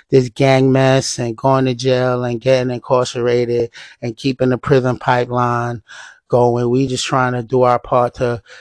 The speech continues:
to keep as much kids out of the system and letting know, letting them know that they're the gods of everything around them. And it's due to their choices,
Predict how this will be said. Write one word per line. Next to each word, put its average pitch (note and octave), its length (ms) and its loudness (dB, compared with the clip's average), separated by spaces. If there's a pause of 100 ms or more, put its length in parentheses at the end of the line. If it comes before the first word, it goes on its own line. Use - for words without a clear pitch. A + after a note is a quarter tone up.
(120)
to C#3 80 0
keep D3+ 300 4
as C3 140 4
much C3+ 400 2
kids C3+ 340 6 (140)
out C3 200 8
of A#2+ 160 2
the B2+ 100 -6
system C3 720 -2 (300)
and B2 180 0
letting C#3 440 4
know, C#3 180 6
letting C#3 380 2
them C3 200 0
know C#3 200 4
that B2+ 260 2
they're C#3 240 6
the B2 80 0
gods C3 480 6
of A#2 140 -8
everything B2+ 420 0
around B2+ 460 2
them. A#2 220 -12 (340)
And C3 120 -2
it's B2 220 -2
due C#3+ 160 2
to - 160 0
their B2 160 0
choices, C#3+ 720 2